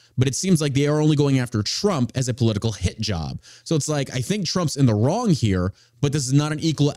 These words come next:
equal application of justice across the board. So it's like, so then when do we start giving a fuck? When do we start caring?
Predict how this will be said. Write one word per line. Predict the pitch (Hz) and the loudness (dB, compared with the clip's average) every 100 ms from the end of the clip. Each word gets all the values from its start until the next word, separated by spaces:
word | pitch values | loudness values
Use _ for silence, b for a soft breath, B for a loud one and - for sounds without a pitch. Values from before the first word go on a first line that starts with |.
| - | -4
equal | 160 156 160 143 131 | -2 0 0 0 -4
application | 135 139 - 110 - 113 | -6 -6 -2 -2 0 -2
of | |
justice | 104 107 104 - | 0 -2 -4 -4
across | 107 113 98 - | -4 -2 0 0
the | 104 | 2
board. | 196 208 110 107 B B | 2 2 2 -2 B B
So | - | -2
it's | 143 143 | -2 0
like, | 131 | -4
so | - 151 143 | -2 0 2
then | 147 139 | 6 6
when | 165 | 6
do | 165 | 4
we | 160 | 2
start | - 127 | 2 0
giving | 120 104 | 0 0
a | 87 | -2
fuck? | - - - - | -4 -10 -16 -2
When | 131 | 0
do | 170 | 2
we | 175 | 2
start | 151 120 | 0 -2
caring? | 123 85 69 | -2 -2 -6